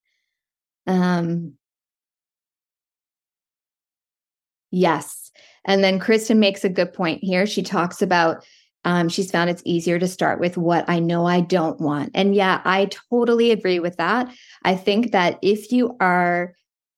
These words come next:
trying to get clear on what you want, and it just feels like this vast, open, overwhelming space,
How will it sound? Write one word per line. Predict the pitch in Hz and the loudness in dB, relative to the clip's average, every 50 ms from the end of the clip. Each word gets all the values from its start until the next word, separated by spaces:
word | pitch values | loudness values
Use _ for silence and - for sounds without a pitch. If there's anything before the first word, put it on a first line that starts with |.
| _ _ - | _ _ -4
trying | 220 202 190 202 226 | -2 0 2 2 2
to | 247 | 2
get | 247 247 247 247 | 0 -2 -2 -2
clear | - 220 196 190 | -2 0 0 2
on | 185 180 | 2 0
what | 175 151 - | 0 0 -2
you | 170 165 | -2 -4
want, | 160 170 170 165 - | -4 -4 -4 -4 -2
and | 175 180 | 0 0
it | 170 | 0
just | 170 185 185 180 - - | -2 -4 -6 -6 -8 -4
feels | - 180 170 165 | -4 -2 -2 -2
like | 185 160 170 | -4 -2 -2
this | 170 165 | -2 -2
vast, | 170 160 165 170 156 165 170 165 170 - - | -2 -2 0 0 2 2 0 -2 -4 -6 -6
open, | 175 165 - 165 165 175 175 - - - | -6 -4 -4 -4 -4 -4 -4 -6 -4 -4
overwhelming | 180 170 170 175 170 175 165 160 151 160 170 175 180 175 | -4 -2 -2 -2 -2 0 0 -2 -2 -2 -4 -4 -4 -6
space, | - - - - 151 180 247 320 427 - - - | -6 -8 -4 -2 0 2 2 0 0 -4 -8 -14